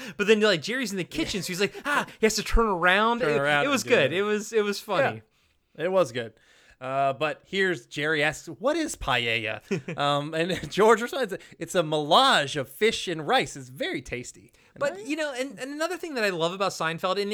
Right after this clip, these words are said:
Speaker 1: I think it's be-, it's, it's like Friends. George comes in angry at Jerry. Jerry
Speaker 2: Mm-hmm.
Speaker 1: says his thing, but then switches the subjects to paella, and then boom, they're back to, like,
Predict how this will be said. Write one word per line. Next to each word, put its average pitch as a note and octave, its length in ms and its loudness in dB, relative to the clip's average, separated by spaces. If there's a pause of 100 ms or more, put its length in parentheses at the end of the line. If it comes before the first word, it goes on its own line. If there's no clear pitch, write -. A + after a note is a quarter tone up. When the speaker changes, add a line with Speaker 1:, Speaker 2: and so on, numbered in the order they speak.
Speaker 1:
I F#3 80 -2
think C4+ 140 -4
it's C#4 120 -8
be-, G#3+ 180 -10
it's, F#3+ 220 -6
it's G3+ 160 -8
like G3+ 200 -4 (160)
Friends. C#3 640 -4 (340)
George A3 340 -2
comes E4 260 -4
in D4+ 200 -6
angry G3 560 -2
at F3 220 -8
Jerry. C#3+ 580 -2 (320)
Jerry F3 300 0
Speaker 2:
Mm-hmm. B2+ 80 -6
Speaker 1:
says G3+ 180 2
his A3 160 -8
thing, F#3 280 0
but A#3 120 -4
then A#3+ 300 -2
switches G#3+ 400 -4
the A#3 100 -10
subjects A3 380 -2
to A3+ 80 -4
paella, G#3+ 480 0
and G3 100 0
then A3+ 140 2
boom, A3+ 320 -2
they're F#3 100 0
back G#3+ 360 -4
to, A3+ 80 -2
like, G3+ 280 -2